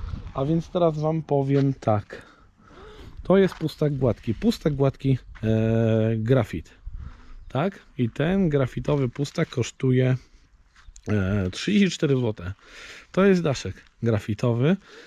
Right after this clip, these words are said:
i ten daszek kosztuje, e, dwadzieścia osiem złotych za sztukę. Tutaj, e, poszło, e, e, sto dziesięć sztuk pustaka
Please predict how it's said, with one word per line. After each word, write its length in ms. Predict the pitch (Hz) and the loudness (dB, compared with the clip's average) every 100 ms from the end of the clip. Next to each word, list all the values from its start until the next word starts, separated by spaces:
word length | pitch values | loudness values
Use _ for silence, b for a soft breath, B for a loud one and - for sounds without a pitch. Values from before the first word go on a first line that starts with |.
| B - | B -4
i 140 | 131 | -2
ten 220 | - 202 | 2 4
daszek 420 | 151 139 - 170 - | 4 2 0 -2 0
kosztuje, 640 | 139 - - 135 135 123 - B B B B B B B - 135 | -4 -4 -2 2 2 0 -4 B B B B B B B -10 0
e, 520 | 120 123 123 123 123 | 2 4 4 2 0
dwadzieścia 760 | 123 120 143 147 156 - 143 135 - | 0 2 2 4 0 -2 -4 -4 -2
osiem 360 | 143 - 120 | -4 -2 -2
złotych 240 | 110 - 110 | -2 -2 -2
za 80 | |
sztukę. 420 | 107 - 113 117 110 | -2 -4 -6 -4 -2
Tutaj, 440 | 147 143 131 131 B B B B B - | -2 0 0 0 B B B B B 0
e, 240 | 120 117 | 2 2
poszło, 640 | 110 151 135 - 120 104 98 - - 110 101 95 90 _ _ _ _ _ 190 | 2 0 -2 0 2 2 0 -6 -2 0 2 2 -2 _ _ _ _ _ -6
e, 200 | 101 95 | -2 0
e, 40 | |
sto 240 | - 165 | 0 2
dziesięć 280 | 160 156 151 | 2 2 0
sztuk 320 | - 139 120 | 0 -4 -4
pustaka 720 | - 110 - - 98 117 151 | -6 -8 -4 -2 0 2 2